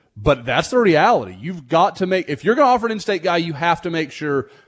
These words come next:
you can't land someone better. Now, I am very surprised that Cole Adams hasn't been offered to this point. I,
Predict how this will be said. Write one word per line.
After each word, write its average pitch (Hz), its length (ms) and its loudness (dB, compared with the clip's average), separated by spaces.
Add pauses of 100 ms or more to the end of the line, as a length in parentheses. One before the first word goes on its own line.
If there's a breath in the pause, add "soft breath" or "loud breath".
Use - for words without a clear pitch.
(120)
you 151 160 -4
can't 160 280 0
land 135 300 -2
someone 110 300 -2
better. 87 360 -8
Now, 139 300 2 (420 loud breath)
I 175 240 4
am 170 220 -2
very 185 380 4
surprised 143 680 0
that 117 100 -12
Cole 143 240 2
Adams 127 240 -2
hasn't 123 260 -2
been 127 140 -2
offered 120 380 -2
to 120 80 -8
this 113 140 -4
point. 107 280 -6
I, 120 180 4